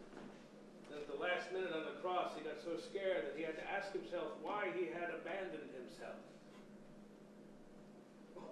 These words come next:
What a mess, huh? I mean, what do you got that I ain't got,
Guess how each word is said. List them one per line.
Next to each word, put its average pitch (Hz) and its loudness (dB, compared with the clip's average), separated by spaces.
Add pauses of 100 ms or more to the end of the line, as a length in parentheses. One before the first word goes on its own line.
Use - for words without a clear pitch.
(200)
What - 0
a - -6
mess, 127 -4 (320)
huh? - -6 (2250)
I - -4
mean, 180 8
what 233 10
do 226 12
you 233 12
got 214 12
that 180 8
I 180 10
ain't 127 2
got, 101 4